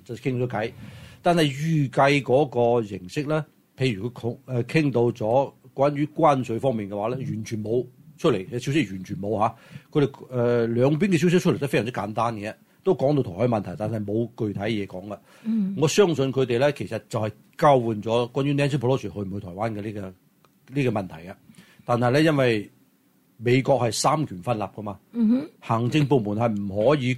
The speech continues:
Speaker 1: 管呢一個，嗯，立法部門嘅，
Speaker 2: 嗯。
Speaker 1: 噉所以佢係冇辦法管 Nancy Pelosi 去邊度㗎吓。
Speaker 2: 嗯哼。
Speaker 1: 咁中共更加唔可以管美國嘅官員去邊度旅行啦，係咪？
Speaker 2: 係。
Speaker 1: 噉呢個係好明顯嘅一個道理。所以阿拜登就算同阿習總傾完偈之後呢，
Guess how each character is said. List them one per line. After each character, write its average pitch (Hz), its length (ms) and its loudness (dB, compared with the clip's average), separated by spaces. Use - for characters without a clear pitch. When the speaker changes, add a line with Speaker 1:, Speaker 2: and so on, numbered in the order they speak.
Speaker 1:
管 110 240 -8
呢 135 140 -4
一 143 100 2
個， 113 420 -2
嗯， 104 420 -4
立 127 100 0
法 120 160 0
部 107 200 -2
門 92 200 -12
嘅， 107 120 -6
Speaker 2:
嗯。 226 120 2
Speaker 1:
噉 151 140 4
所 180 120 6
以 156 40 4
佢 135 180 2
係 117 40 -4
冇 127 160 4
辦 117 100 2
法 120 160 0
管 104 140 -12
Nancy 156 200 2
Pelosi 131 260 2
去 98 180 -6
邊 120 260 -2
度 95 220 -4
㗎 87 100 -10
吓。 101 140 -10
Speaker 2:
嗯 202 180 4
哼。 208 140 6
Speaker 1:
咁 262 60 4
中 247 180 4
共 165 160 4
更 156 240 2
加 208 120 6
唔 117 300 0
可 180 60 4
以 165 140 2
管 127 220 -2
美 139 280 4
國 139 160 0
嘅 127 80 -6
官 180 180 0
員 104 140 -2
去 92 80 -6
邊 127 240 0
度 139 120 4
旅 113 140 0
行 92 160 -6
啦， 127 160 0
係 107 40 -2
咪？ 123 100 0
Speaker 2:
係。 180 160 -4
Speaker 1:
噉 160 160 2
呢 190 80 6
個 147 80 0
係 117 200 2
好 117 120 -4
明 120 260 -2
顯 107 140 -8
嘅 135 100 0
一 - 20 2
個 135 60 2
道 110 140 -2
理。 123 80 0
所 156 180 4
以 139 80 2
阿 143 100 -2
拜 135 180 4
登 160 160 2
就 143 80 2
算 120 160 -2
同 95 80 -6
阿 107 80 -6
習 120 140 -2
總 127 160 -6
傾 156 160 -2
完 95 160 -6
偈 113 160 -2
之 131 100 2
後 113 80 2
呢， 139 100 2